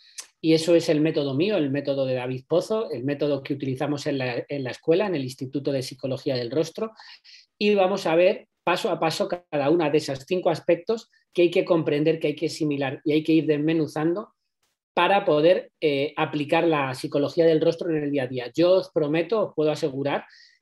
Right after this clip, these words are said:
que las personas que dominéis el poder ver a una persona, el rostro de una persona, desde estos cinco ángulos, desde estos cinco puntos de vista, si integráis esta información, vais a saber el ochenta o el noventa por ciento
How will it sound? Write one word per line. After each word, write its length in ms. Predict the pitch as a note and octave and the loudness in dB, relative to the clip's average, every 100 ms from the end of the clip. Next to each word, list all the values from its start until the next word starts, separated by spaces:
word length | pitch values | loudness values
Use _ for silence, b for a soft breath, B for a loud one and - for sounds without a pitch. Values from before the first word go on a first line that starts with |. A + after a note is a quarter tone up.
| - | 0
que 120 | D#3 | 0
las 180 | C#3 C3+ | 0 -2
personas 640 | D3+ C3+ F#3 F#3 E3+ - _ - | -4 -2 0 2 0 -4 _ 0
que 260 | D#3+ C#3+ C#3+ | 2 2 0
dominéis 800 | D3 C#3+ D#3 E3+ D3+ B2+ - _ _ _ _ _ | 0 2 2 2 0 -4 -16 _ _ _ _ _
el 360 | D#3+ C#3+ C#3+ C3+ | -2 0 -2 2
poder 300 | D#3 E3 F3+ | 4 6 6
ver 280 | F#3 F3+ F#3+ _ _ - | 6 4 -2 _ _ -6
a 120 | D#3 | 0
una 260 | E3+ F#3 F3+ | 2 0 0
persona, 540 | E3+ D3+ C#3+ B2 A#2+ | -2 -4 -8 -8 -8
el 140 | D3 C#3 | -6 -2
rostro 320 | F3 E3+ F#3 | -2 0 0
de 60 | E3+ | 2
una 180 | E3 D#3 | 2 0
persona, 380 | C3+ C#3+ C3+ C#3 | -4 -6 -8 -4
desde 240 | C#3+ C3+ | -4 -2
estos 320 | C3+ - C#3 | -4 -6 -6
cinco 320 | - G#3 F#3 | -4 -2 2
ángulos, 400 | D#3+ F3 G3+ A3 | 2 2 0 0
desde 240 | D#3 D3 C3+ | -2 -4 -6
estos 220 | C3 C3+ | -8 -4
cinco 280 | F3+ F#3 - | -4 -2 -2
puntos 320 | F#3+ E3+ E3+ | -2 -2 0
de 100 | D3+ | 0
vista, 340 | C#3 D#3 G3+ G3+ B B - | 0 -2 -4 -8 B B -8
si 160 | - | -2
integráis 560 | D#3+ C#3+ D3 F3 F#3 G3 | 0 2 2 2 0 -2
esta 180 | F#3 F#3 | -2 -2
información, 720 | E3+ E3 D3 C3+ E3 G3 b b - | 0 -2 -2 -2 -2 -2 b b -8
vais 280 | D3 E3 F#3+ | 0 0 2
a 80 | |
saber 300 | F3+ D#3+ E3+ | 0 2 2
el 100 | E3 D3+ | 2 0
ochenta 460 | C#3+ F#3 F#3 E3+ | -2 -4 -2 2
o 80 | D#3 | 2
el 100 | D3 | 2
noventa 400 | D3 D#3+ E3 F3 | 0 -2 -2 -6
por 200 | D#3+ C3+ | -4 -6
ciento 540 | - E3+ F3+ A3+ C4+ | -2 0 0 -2 -6